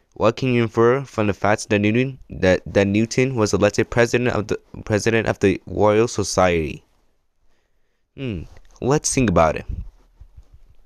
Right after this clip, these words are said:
Ooh, it's his fellow scientists understood, understood the importance of his scientific achievements. Number four,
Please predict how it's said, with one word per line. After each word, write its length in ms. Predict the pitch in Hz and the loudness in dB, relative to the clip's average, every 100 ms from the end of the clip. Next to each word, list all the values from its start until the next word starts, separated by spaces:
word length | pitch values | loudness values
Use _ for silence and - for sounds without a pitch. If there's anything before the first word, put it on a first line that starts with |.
| - - - - - - - - _ _ _ _ _ _ _ _ - | -20 -20 -20 -20 -16 -16 -16 -20 _ _ _ _ _ _ _ _ 2
Ooh, 280 | 277 208 - _ _ - | 4 2 -4 _ _ -4
it's 280 | 98 104 - | 0 2 4
his 200 | 117 - | 2 2
fellow 260 | 113 113 | 2 2
scientists 500 | 131 - 110 113 131 | 2 0 -2 0 -2
understood, 640 | 110 107 120 - 123 131 - | 0 0 -2 0 0 0 -2
understood 720 | 76 82 104 101 - 117 120 | -2 0 0 0 0 0 2
the 100 | 104 | 0
importance 520 | 95 95 110 - 127 | 0 0 -2 -2 -4
of 100 | 104 | -2
his 180 | 98 98 | 0 0
scientific 680 | - 101 107 - 123 127 120 - | 0 0 0 0 0 0 -2 -2
achievements. 920 | - 113 104 95 76 - - - - - _ _ - - - - - | 2 2 2 -2 -6 -6 -6 -4 -8 -18 _ _ -20 -20 -20 -20 -6
Number 360 | 95 107 113 | 0 2 2
four, 560 | 120 - 92 82 60 - | 2 2 2 2 -2 -8